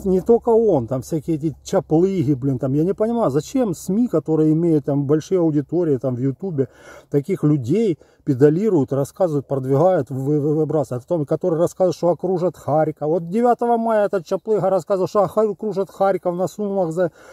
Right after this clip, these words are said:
за самое. Зачем людей, которые целенаправленно вгоняют украинцев в уныние, в панику, блин, нафиг, тиражировать там сотнями тысячными аудиториями на Ютубе? Вы, вы че? Я не пойму, вы работаете, что ли, на Россию?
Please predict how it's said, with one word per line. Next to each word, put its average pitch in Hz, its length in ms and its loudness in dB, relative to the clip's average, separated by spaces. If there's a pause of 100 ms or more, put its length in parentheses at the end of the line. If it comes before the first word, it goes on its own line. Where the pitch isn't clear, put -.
(180)
за 190 140 2
самое. 175 360 -2 (340)
Зачем 175 680 0
людей, 160 520 0
которые 147 400 0
целенаправленно 151 760 0
вгоняют 143 600 -2 (260)
украинцев 139 540 0
в 120 200 -2
уныние, 151 500 2
в - 220 -8
панику, 190 480 0
блин, 117 300 -6
нафиг, 107 420 -12
тиражировать 190 680 -2
там 180 160 -6
сотнями 180 460 -6
тысячными 170 840 -6 (300)
аудиториями 160 720 2
на 156 160 0
Ютубе? 139 480 -4
Вы, 151 280 -2
вы 170 180 0
че? 127 400 -2
Я 139 140 0
не 156 140 0
пойму, 156 320 0
вы 143 120 4
работаете, 170 540 -2
что - 140 -8
ли, 185 100 0
на 185 160 -2
Россию? 196 600 -2